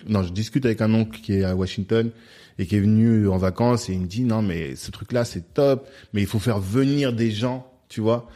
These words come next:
des, des aînés, des entrepreneurs qui ont réussi et qui vont venir vous donner les clés. Et c'est là qu'on crée le premier événement, les clés de la réussite, tu vois.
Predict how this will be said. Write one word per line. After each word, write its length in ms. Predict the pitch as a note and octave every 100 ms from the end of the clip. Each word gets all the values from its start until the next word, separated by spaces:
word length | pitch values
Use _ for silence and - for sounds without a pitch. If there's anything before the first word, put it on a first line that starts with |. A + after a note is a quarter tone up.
| - -
des, 320 | G#2+ G2 G#2+
des 520 | G2+ G#2 G#2 G2+ F#2 G#2
aînés, 260 | G#2+ A#2
des 180 | A2 G2
entrepreneurs 500 | G2+ - - A#2 A#2+
qui 120 | -
ont 80 | A2
réussi 380 | G#2+ A2 A2 B2
et 40 | A2
qui 100 | A2
vont 100 | G#2+
venir 340 | G#2+ A#2 A2+ G#2+
vous 100 | G#2+
donner 280 | A2+ A2+ A#2
les 140 | G#2+
clés. 280 | - A#2 A#2+ - -
Et 60 | -
c'est 120 | -
là 100 | A2+
qu'on 140 | B2 G#2+
crée 240 | - A#2
le 80 | G2+
premier 340 | - G#2 G#2 G2
événement, 480 | F#2+ G2+ G2 F#2+ - G#2
les 80 |
clés 180 | F#2 A2+
de 60 | F#2+
la 80 | F2
réussite, 500 | F2+ F2+ - - -
tu 140 | - F#2
vois. 180 | F2